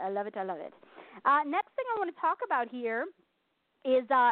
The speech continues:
Confidently Ready by Josie Passantino, our co-, uh, my cosmetics. They are in pre-launch mode right now, and we are running a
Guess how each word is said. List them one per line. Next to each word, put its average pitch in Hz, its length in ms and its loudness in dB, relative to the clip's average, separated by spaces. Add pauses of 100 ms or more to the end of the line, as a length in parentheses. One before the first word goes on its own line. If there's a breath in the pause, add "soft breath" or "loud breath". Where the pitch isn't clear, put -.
(140)
Confidently 359 480 -2
Ready 240 420 0
by 277 120 0
Josie 247 340 -8
Passantino, 226 480 -8
our 240 160 2
co-, - 140 -8 (100)
uh, 220 180 2
my 220 120 0
cosmetics. 226 600 -2 (360 loud breath)
They 254 60 6
are 302 200 2
in 294 200 -8
pre-launch 359 600 -4
mode 285 240 0
right 294 220 0
now, 254 300 -4
and 285 100 -8
we 262 80 -6
are 247 100 -2
running 247 300 -4
a 220 160 -10